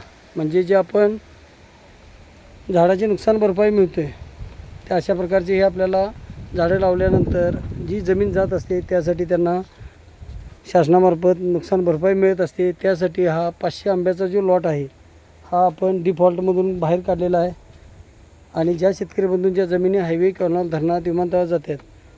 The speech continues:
त्यांच्यासाठी ही डिफॉल्टमधील पाचशे आंबा जो आहे, तो त्यांना आपल्याला पाचशे रुपयाने पोच मिळेल चाळीस किलोच्या बॅगमधील,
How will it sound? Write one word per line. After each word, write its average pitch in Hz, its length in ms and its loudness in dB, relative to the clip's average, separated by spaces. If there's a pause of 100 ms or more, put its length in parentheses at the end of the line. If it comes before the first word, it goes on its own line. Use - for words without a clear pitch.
(120)
त्यांच्यासाठी 175 580 -2
ही 185 260 -4 (640)
डिफॉल्टमधील 185 840 2 (640)
पाचशे 185 240 -2
आंबा 185 280 4
जो 180 100 0
आहे, 151 240 2 (1000)
तो 180 80 0
त्यांना 180 260 4
आपल्याला 180 400 0
पाचशे 190 420 -2
रुपयाने 196 300 2
पोच 202 340 2
मिळेल 180 340 2 (800)
चाळीस 175 240 2
किलोच्या 180 280 -2
बॅगमधील, 175 580 2